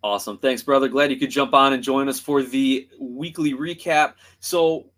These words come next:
first of all, wanna say hey to G P V ten for jumping in on the chat. Great to have you with us. Uh, we are going to take our brief halftime break so you guys can go get a refill,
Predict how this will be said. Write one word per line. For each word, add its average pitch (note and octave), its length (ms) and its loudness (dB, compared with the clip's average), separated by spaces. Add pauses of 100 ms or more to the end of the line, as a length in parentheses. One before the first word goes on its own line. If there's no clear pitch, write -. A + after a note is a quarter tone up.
(100)
first A3+ 260 -2
of F#3 80 -6
all, F3+ 200 2
wanna D#3 360 -2
say D3+ 240 -4
hey E3 280 -4
to C3 160 -2
G D3 240 -8
P F3 200 -10
V D#3 220 -8
ten F3 460 -6 (160)
for D#3 120 -6
jumping E3 380 -2
in D#3+ 320 -4
on E3+ 240 -2
the C#3+ 60 -2
chat. C3 440 -2
Great F3 260 -4
to E3+ 80 -6
have D3+ 300 0
you D3 140 -4
with E3 240 -4
us. F3 300 -4 (360)
Uh, A#2+ 400 -2
we E3+ 240 -4
are D#3+ 280 0
going D#3 280 -6
to D3+ 180 -12
take D#3 340 -10
our B2+ 160 -2 (120)
brief F3+ 300 -8
halftime B2+ 520 -8
break A#2+ 240 -6
so C3 120 -14
you B2 60 -10
guys A2 180 -8
can A#2 140 -16
go G#2+ 160 -10
get G2+ 100 -10
a - 20 -10
refill, A#2+ 540 -8